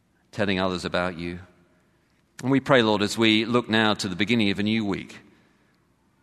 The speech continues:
that we would enter that week with the sort of joy and confidence that comes from knowing that you are a God who hears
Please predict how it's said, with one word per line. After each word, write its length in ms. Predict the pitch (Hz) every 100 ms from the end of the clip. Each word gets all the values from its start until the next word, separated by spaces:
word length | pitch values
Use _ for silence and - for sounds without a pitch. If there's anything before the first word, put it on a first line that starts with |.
| _ _ 131 92
that 160 | 92 -
we 160 | 92
would 380 | 82 85 82 78 -
enter 340 | 95 98 95
that 280 | 87 85 -
week 260 | 80 69 - -
with 220 | 80 71 -
the 60 |
sort 280 | - - 95
of 240 | 76 - - _ _ _ _ _ _ _ _ _ _ _ _ _ - _ _ - 87
joy 760 | 90 92 92 90 82 80 78 - _ _ _ -
and 160 | 82 -
confidence 580 | - 90 78 67 65 -
that 140 | 95
comes 380 | - 82 69 -
from 160 | 78
knowing 300 | 78 82 78
that 180 | 78 -
you 400 | 87 98 110 117
are 220 | - 80 78
a 60 |
God 380 | 76 87 85 76
who 100 | 73
hears 760 | - 113 117 120 117 113 -